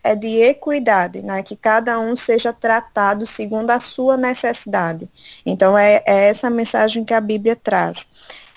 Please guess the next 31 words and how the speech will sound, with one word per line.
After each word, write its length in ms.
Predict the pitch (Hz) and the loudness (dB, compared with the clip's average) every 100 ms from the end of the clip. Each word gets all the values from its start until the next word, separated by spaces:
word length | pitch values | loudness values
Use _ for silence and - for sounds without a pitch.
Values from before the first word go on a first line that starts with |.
| _ | _
E 160 | 214 226 | 0 2
em 100 | 240 | 4
Apocalipse 920 | 262 269 262 262 254 240 285 - 202 | 2 0 0 0 0 -2 -4 -6 -8
sete, 520 | 208 - 214 220 - | -8 -2 0 -2 -6
nove 480 | 196 196 190 208 214 | -8 -4 0 0 -2
a 140 | 190 185 | -4 -2
onze, 440 | 214 247 185 180 - _ _ | 0 -2 -4 -10 -16 _ _
é, 320 | - 180 180 185 | -4 0 0 0
no 140 | 196 | -2
fim 440 | 214 - 240 247 254 | -4 -4 -2 2 2
do, 200 | 208 196 | 0 -4
da 200 | - 196 | -2 -2
Bíblia, 540 | 185 185 226 202 190 | 0 0 -2 0 0
nós 300 | 190 185 190 | 2 2 2
vemos 360 | 190 202 220 220 | 2 2 2 -2
que 160 | - 233 | -4 -6
Cristo 500 | - 247 254 - 262 | 0 2 2 0 -2
congrega 600 | 254 226 214 214 233 226 | 0 2 4 4 4 0
em 160 | 214 | -4
si 320 | 214 - 208 214 - _ _ _ _ | -4 -4 -6 -8 -12 _ _ _ _
povos 480 | 214 220 220 226 240 | 4 4 2 -2 -6
de 120 | 226 | -8
todas 440 | 220 233 240 233 214 | -4 -2 0 0 0
as 180 | 202 202 | -2 -4
línguas, 560 | 214 233 233 220 220 | -4 -2 0 0 0
de 80 | 208 | -4
todas 360 | - 226 226 202 | 0 0 0 -2
as 120 | 202 | -6
tribos, 480 | - 220 220 214 214 | -4 -4 0 0 0
nações, 800 | 190 180 - 220 226 220 - - _ - | -2 0 0 0 0 -2 -4 -8 _ -20
raças, 800 | - 208 214 214 - 208 208 - | -2 2 2 2 -2 -2 -2 -6